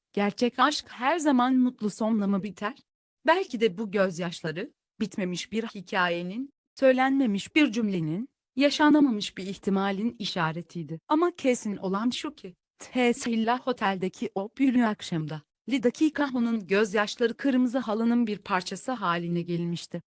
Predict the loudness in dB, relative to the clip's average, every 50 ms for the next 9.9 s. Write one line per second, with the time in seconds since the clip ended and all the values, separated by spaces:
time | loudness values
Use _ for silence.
0 | _ -6 -6 -6 -6 -4 -4 -4 -4 -4 -4 -6 -8 -12 _ _ _ _ _ 0
1 | 0 2 2 2 2 2 2 0 0 0 0 2 2 0 0 0 2 2 4 4
2 | 2 2 2 2 2 2 0 0 -2 -2 -2 0 0 0 0 0 0 2 2 4
3 | 2 2 0 -2 -4 -4 -4 -4 -6 -8 -10 -12 -12 -10 -10 -8 -6 -8 -8 -8
4 | _ _ _ _ -2 0 2 2 4 4 4 4 2 2 2 2 2 0 0 -2
5 | -4 -6 -6 -4 -4 -2 -4 -4 -2 0 0 2 2 2 2 0 -2 0 0 2
6 | 2 4 4 4 4 2 2 2 2 2 2 2 2 0 2 4 4 4 4 2
7 | 2 0 -2 -4 -4 -6 -6 -4 -6 -8 -8 -8 -12 -14 _ -8 0 4 6 6
8 | 6 4 0 0 2 4 4 4 4 4 4 6 6 4 2 0 0 -2 0 2
9 | 2 2 2 0 0 2 2 2 2 2 0 -2 -2 -4 -8 -10 -10